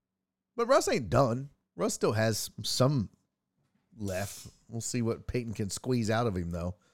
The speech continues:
Uh, all right. So we've got the, a ton of stuff we covered.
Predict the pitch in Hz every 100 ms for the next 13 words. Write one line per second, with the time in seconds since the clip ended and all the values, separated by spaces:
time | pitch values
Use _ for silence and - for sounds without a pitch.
0 | _ _ _ _ - 175 180 185 180 180
1 | 226 233 151 - - 151 - 214 185 160
2 | 175 185 143 180 165 160 147 147 117 131
3 | 117 - - 226 226 160 - 127 117 110
4 | 101 107 92 90